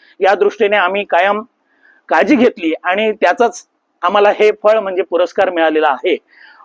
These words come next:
प्रथमच सिंधुदुर्ग जिल्ह्याला हा पुरस्कार मिळाला आणि तो बालकल्याण समिती सिंधुदुर्गने पटकावला,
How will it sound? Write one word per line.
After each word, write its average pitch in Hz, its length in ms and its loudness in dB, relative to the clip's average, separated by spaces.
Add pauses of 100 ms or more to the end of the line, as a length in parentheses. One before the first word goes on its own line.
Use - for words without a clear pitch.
(100)
प्रथमच 262 340 0
सिंधुदुर्ग 247 400 2
जिल्ह्याला 214 300 2
हा 208 60 2
पुरस्कार 202 440 0
मिळाला 180 280 2
आणि 208 200 0
तो 202 60 0
बालकल्याण 175 440 0
समिती 185 340 -4
सिंधुदुर्गने 180 600 0
पटकावला, 180 480 0